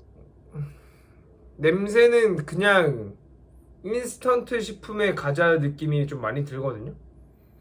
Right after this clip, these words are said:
음, 냄새가 엄청 좋진 않는데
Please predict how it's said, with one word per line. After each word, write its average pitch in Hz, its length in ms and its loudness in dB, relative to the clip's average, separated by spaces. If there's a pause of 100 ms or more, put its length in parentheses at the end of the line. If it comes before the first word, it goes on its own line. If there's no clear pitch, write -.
(840)
음, 107 220 -12
냄새가 190 380 2
엄청 185 300 0
좋진 190 300 -8
않는데 160 560 -4